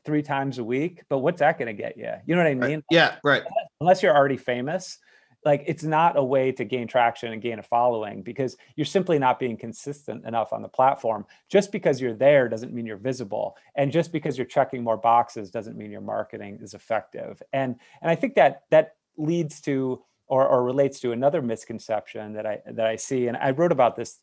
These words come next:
Speaker 1: the other day, which is that I think sometimes people perceive marketing as, like, a, a thing, as opposed to thinking of it in terms of it's many different things. There's many different layers to it.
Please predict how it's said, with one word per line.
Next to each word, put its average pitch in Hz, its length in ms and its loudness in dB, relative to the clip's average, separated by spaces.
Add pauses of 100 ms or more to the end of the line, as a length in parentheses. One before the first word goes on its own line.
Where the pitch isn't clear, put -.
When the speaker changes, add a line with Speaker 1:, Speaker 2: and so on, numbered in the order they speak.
(120)
Speaker 1:
the 123 80 0
other 107 160 -4
day, 120 360 4
which 123 220 -4
is 120 140 -4
that 127 240 -2 (480)
I 143 80 0
think - 180 -6
sometimes 190 680 0
people 175 280 -2
perceive 131 680 -4 (320)
marketing 127 920 2
as, 110 220 -8
like, 110 320 -4 (320)
a, 127 340 -4
a 143 40 -8
thing, 101 500 0 (100)
as 139 160 0
opposed 170 440 2
to 139 120 0
thinking 143 420 -4
of 120 180 2
it 120 200 -2
in 120 140 -6
terms 120 340 -2
of 113 180 -2 (300)
it's 127 180 -8
many 151 320 2
different 139 300 0
things. 117 440 -2
There's 107 180 -8
many 151 260 2
different 127 300 -4
layers 117 380 0
to 117 180 -4
it. 117 120 -4